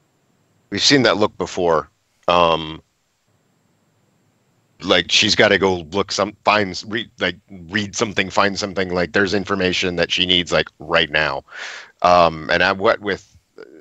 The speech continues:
uh, what with Torin, everything Torin said, it's, he's, she's probably gone to the library, frankly. I mean, or, I mean,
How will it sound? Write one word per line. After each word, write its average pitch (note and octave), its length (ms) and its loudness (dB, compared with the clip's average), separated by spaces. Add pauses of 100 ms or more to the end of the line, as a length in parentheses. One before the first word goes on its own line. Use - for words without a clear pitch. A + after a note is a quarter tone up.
(680)
uh, G2+ 200 4
what G#2 200 -6
with F2 120 -12
Torin, G#2+ 560 -4
everything F#2 240 -4
Torin G#2 300 -2
said, F2+ 300 2
it's, E2 160 -4 (360)
he's, F2 180 -10 (160)
she's - 220 0
probably F3+ 400 4
gone G#2+ 180 6
to B2 60 0
the A#2 100 2
library, F#2+ 400 2
frankly. A2 400 -8 (3500)
I G#2+ 80 0
mean, G2+ 760 0
or, G#2 100 -6 (140)
I - 220 -4
mean, F#2 420 -4